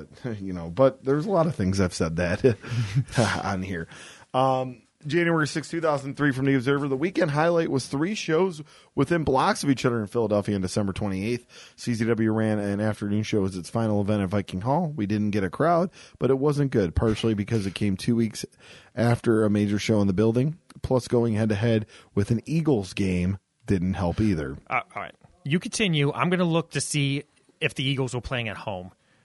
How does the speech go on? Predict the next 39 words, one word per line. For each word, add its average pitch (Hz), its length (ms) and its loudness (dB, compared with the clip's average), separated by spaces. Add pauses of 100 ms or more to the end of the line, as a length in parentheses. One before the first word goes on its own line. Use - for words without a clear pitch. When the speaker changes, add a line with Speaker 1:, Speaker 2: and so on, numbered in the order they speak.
(200)
Speaker 2:
because 127 420 0 (120)
E 196 100 0
C - 140 -2
W 202 180 2
Arena, 120 520 -2
Viking 131 340 -2
Hall, 113 500 0 (340)
is 113 360 -2 (1040)
a - 40 -4
f-, - 200 -14 (240)
few 196 200 0
blocks 135 360 0
away. 98 280 -10 (1500)
Speaker 1:
Is 110 80 -16
that 147 160 -2
even 156 220 -4
for 123 100 -6
parking? 185 580 0
<laughs> - 40 -4
That's - 340 0 (100)
like - 380 -2
Speaker 2:
Yeah, 220 480 4
like 131 200 -2 (1300)
Speaker 1:
Uh, 139 280 4 (100)
th-, 135 380 -10
th-, - 320 -6
well, 143 500 -2
I'm 156 100 0
gonna 170 140 2
continue 143 280 2
while 135 100 4
you're 131 60 2
doing 127 120 2
that. 120 80 0
They 139 100 0
opened 165 200 0
the 147 40 4
show 156 200 0
with 139 180 0